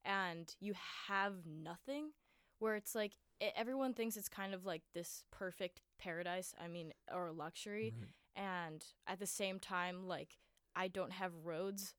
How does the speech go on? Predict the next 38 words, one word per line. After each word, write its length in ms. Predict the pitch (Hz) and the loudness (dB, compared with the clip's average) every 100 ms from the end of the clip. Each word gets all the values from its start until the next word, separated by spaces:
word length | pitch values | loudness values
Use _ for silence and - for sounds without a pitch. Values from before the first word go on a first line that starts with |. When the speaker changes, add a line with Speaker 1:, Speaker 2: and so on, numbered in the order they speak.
| - | -6
Speaker 1:
or, 320 | 185 160 139 | -4 -2 -4
like, 260 | 170 156 - - | -2 -4 -4 -14
houses. 680 | - 156 185 214 285 - - | -4 -2 0 0 0 0 -2
Speaker 2:
<laughs> 0 | - | -6
Speaker 1:
So 120 | - 196 | 0 4
I 120 | 202 | 6
don't 160 | 262 - | 4 4
understand 440 | 262 - 214 202 | 2 4 4 6
how 120 | 226 202 | 10 10
that 200 | 202 180 | 10 6
Speaker 2:
<laughs> 20 | |
Speaker 1:
really, 420 | 190 196 214 214 | 2 2 4 4
like, 220 | 190 160 | 2 -2
connects. 680 | - 180 165 156 - - - - - - - | -4 -6 -2 -2 -2 -6 -6 -10 -20 -20 -2
Um, 240 | 196 185 185 | 2 4 4
but 100 | 170 | 2
I've 100 | 175 | 2
heard 140 | 214 | 0
it 60 | 196 | 0
from 120 | 190 | -2
the 80 | 180 | -2
same 220 | - 175 | 0 -2
people. 380 | 196 180 - - - - - - | -2 -6 -6 -10 -12 -20 -14 2
Petros 280 | 311 392 381 | 4 6 6
actually 340 | 359 - 330 - - | 6 6 2 6 10
asked 340 | 190 202 - | 10 8 4
me 160 | 247 254 | 2 4
whether 440 | 220 202 214 208 | 6 6 6 2
or 40 | |
not 320 | 190 190 185 - | 4 2 2 0
the 100 | 170 | -2
roads 480 | 175 196 233 - | 4 6 6 2
were 140 | 254 269 | 4 4
paved. 520 | 269 311 330 294 262 - | 6 6 6 2 -4 -10
So, 420 | - 220 185 185 190 156 165 107 - - - | -2 2 4 4 6 10 10 10 0 -4 -4
Speaker 2:
<laughs> 580 | - - - - - - | -4 -12 -20 -20 -2 6
Speaker 1:
I 140 | 240 | 8
mean, 380 | 254 254 233 | 8 6 4